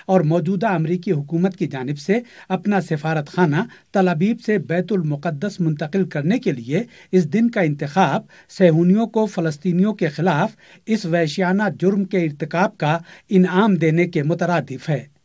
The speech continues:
فلسطین کی اسلامی مزاحمتی تحریک حماس نے بھی اعلان کیا ہے کہ فلسطینی عوام تحریک مزاحمت کو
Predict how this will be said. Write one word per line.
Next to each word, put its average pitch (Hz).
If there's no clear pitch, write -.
فلسطین 202
کی 247
اسلامی 190
مزاحمتی 175
تحریک 170
حماس 214
نے 190
بھی 170
اعلان 170
کیا 139
ہے 165
کہ 208
فلسطینی 190
عوام 175
تحریک 196
مزاحمت 175
کو 190